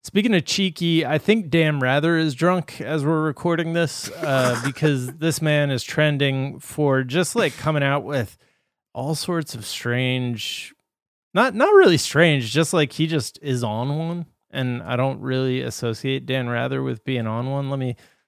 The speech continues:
Speaker 1: let me figure out what he's, uh,
Speaker 2: These
Speaker 1: let me
Speaker 2: tweets
Speaker 1: find some.
Speaker 2: are definitely, like, old man, like,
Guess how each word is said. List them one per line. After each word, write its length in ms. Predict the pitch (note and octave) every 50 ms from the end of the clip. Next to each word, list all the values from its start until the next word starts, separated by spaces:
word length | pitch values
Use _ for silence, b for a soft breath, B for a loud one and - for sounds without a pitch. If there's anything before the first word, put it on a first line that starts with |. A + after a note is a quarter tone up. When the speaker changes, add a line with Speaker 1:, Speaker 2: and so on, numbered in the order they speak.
| _ _
Speaker 1:
let 60 | -
me 80 | E3 C3+
figure 500 | - - - - - C3+ B2+ A#2 A#2+ A#2
out 120 | A#2 A2+
what 160 | A#2+ B2+ B2+ A2
he's, 280 | G#2+ A#2+ A#2+ A#2 - C3
uh, 280 | B2+ B2 B2+ B2+ C3 C3+
Speaker 2:
These 200 | D3 F#3+ F#3+ - -
Speaker 1:
let 80 | D#3
me 60 | G#2+ A#2
Speaker 2:
tweets 100 | C3 A#2+
Speaker 1:
find 100 | - -
some. 100 | A#2+ -
Speaker 2:
are 480 | G#2+ A2+ A2+ A2 A2 G#2+ G#2+ G#2 G2+ F#2+
definitely, 760 | F2 D#2+ G#2 G#2+ A2+ A2+ - C3 A#2 A#2 A#2 F#2+ A2 A#2 A2
like, 340 | A2 G#2 G2+ G2 F#2 - - - _ _ _ _ _ _ _ -
old 420 | G#2 G#2 A2 A#2 A#2+ A#2 A2+ G#2 F#2+
man, 500 | F#2+ G2 G2 G#2 G#2+ A2 A2+ A2+ A#2 G#2+
like, 240 | G#2 F#2+ - -